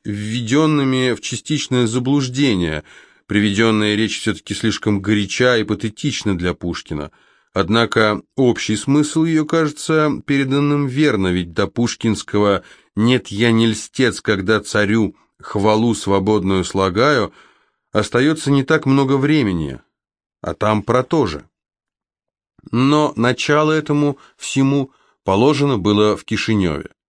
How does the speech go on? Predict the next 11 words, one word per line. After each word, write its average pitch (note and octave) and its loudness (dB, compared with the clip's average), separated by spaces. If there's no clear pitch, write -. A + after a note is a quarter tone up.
Здесь C#3 -2
Пушкину D#3+ 0
грозила A#2+ 2
возможность B2+ 2
преступления G#2+ 0
и, D#3+ 0
как C3 -2
он B2+ 2
это B2 -2
понимал, G2 0
позора. F2 -2